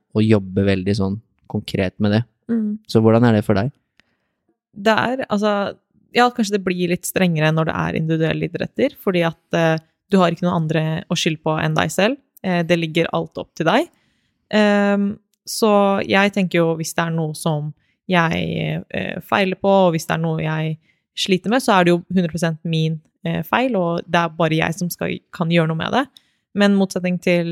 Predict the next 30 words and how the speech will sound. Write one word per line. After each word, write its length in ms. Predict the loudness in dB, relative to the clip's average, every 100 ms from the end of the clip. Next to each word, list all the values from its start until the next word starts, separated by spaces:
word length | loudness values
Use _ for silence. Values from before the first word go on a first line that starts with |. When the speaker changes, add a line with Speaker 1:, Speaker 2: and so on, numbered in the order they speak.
| 0
Speaker 2:
lagidrett, 460 | 0 0 0 -2 0
så 260 | 0 0 -2
kan 240 | -6 -6
på 40 | -6
en 80 | -8
måte 180 | -4 -4
lagkameratene 760 | -4 -6 -6 -4 -4 -4 -4 -2
dine 380 | -2 0 -4 -6 _ _ _ 2
gjøre 320 | 4 4 2
litt 160 | -4 -4
opp 120 | -8
for 160 | -6 -4
dine 240 | -2 -4
feil, 320 | -4 -2 2
da, 140 | 2 2 -2 _
til 160 | -4 -2
en 100 | 0
viss 180 | -2 -4
grad, 280 | -2 -2 -2
så 100 | -6
klart. 360 | -2 -2 -2 -8 -14 -20 _ _ -2
Men, 500 | 2 2 2 0 0
eh, 300 | 0 0 -2
det 60 | -2
er 120 | -2 -2
som 140 | -2
du 40 | 0
sier, 280 | 2 2 0
at 140 | -2
hvis, 400 | -4 -4 -4 -8